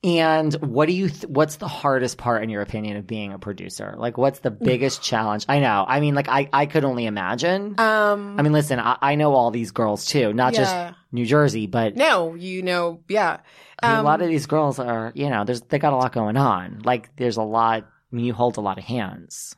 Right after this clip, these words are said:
Speaker 2: It's a lot of, um, I think the hardest part is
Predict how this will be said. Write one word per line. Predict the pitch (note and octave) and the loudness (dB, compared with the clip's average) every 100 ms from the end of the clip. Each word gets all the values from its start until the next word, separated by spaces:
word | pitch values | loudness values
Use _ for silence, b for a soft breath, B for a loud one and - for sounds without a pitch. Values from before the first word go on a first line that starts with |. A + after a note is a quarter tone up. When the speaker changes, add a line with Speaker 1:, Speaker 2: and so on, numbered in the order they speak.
| _ _ _ _ - | _ _ _ _ -14
Speaker 2:
It's | - A#3 | -12 -10
a | |
lot | A3 G3 G3 F#3+ G3+ | -12 -10 -6 -4 -2
of, | G3+ G3 F#3 - | -2 -4 -6 -10
um, | F3+ F3 E3+ F3 _ | -8 -8 -8 -14 _
I | G3 | -8
think | A#3 A3+ | -8 -6
the | G3+ | -8
hardest | F#3 F3+ F3+ - | -8 -8 -10 -12
part | - E3+ E3+ - | -10 -8 -8 -10
is | E3 E3 E3 D#3+ D#3+ - - - - - - | -8 -8 -8 -12 -12 -10 -10 -12 -14 -20 -20